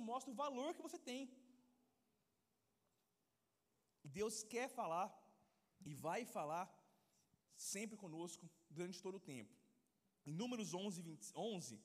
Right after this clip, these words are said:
tem um fato bem interessante aqui, onde Moisés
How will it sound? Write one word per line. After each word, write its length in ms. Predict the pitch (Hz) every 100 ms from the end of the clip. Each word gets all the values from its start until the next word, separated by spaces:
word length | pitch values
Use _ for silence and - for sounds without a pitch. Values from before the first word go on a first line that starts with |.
| - - - - - - - _ 175
tem 100 | 202
um 60 | 220 220
fato 200 | 202 208 160
bem 100 | 240
interessante 500 | 277 226 180 208 202 180
aqui, 140 | - 226
onde 180 | 233 214
Moisés 320 | 208 190 208